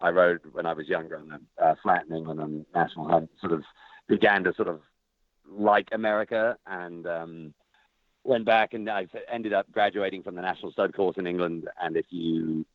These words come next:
did well on the course or won the course, you got given a scholarship. And I was fortunate enough to do that. So I, I, um, you basically got given a visa to whatever country you wanted to come to. So I picked America, obviously, and came here and worked for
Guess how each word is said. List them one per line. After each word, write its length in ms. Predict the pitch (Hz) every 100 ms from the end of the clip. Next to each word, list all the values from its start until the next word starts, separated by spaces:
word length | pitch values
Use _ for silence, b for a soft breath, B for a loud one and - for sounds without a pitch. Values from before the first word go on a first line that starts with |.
| -
did 140 | 85
well 180 | 85 104
on 80 | 92
the 80 | 87
course 280 | 92 87 -
or 100 | 82
won 200 | 82 85
the 60 | 80
course, 280 | 87 82 -
you 140 | 85 73
got 240 | 82 -
given 220 | 87 80
a 180 | 78 76 _ -
scholarship. 420 | 170 117 - - -
And 160 | 82
I 60 | 82
was 100 | 80 -
fortunate 320 | 98 - 85
enough 200 | 80 -
to 80 | 82
do 120 | 90
that. 260 | 104 95 - _
So 200 | 95 85
I, 160 | 85 82 69
I, 500 | 82 78 78 78 78
um, 280 | 76 76 71 _ 95
you 80 | 90
basically 400 | 101 87 85 80
got 180 | 87
given 220 | 85 82 82
a 20 |
visa 400 | 101 95 85 80
to 120 | 87
whatever 280 | 80 80 85
country 380 | 110 95 - 82
you 120 | 82
wanted 220 | 85 78
to 60 | 92
come 240 | 139 120
to. 240 | 98 95 - b b b b _
So 180 | - 104
I 220 | 98 95 85 -
picked 180 | 117 98
America, 420 | 98 92 87 98
obviously, 440 | 87 90 104 117
and 160 | 98 82
came 240 | 104 98
here 160 | 95 90
and 80 | 87
worked 320 | 92 87 _
for 260 | 92 87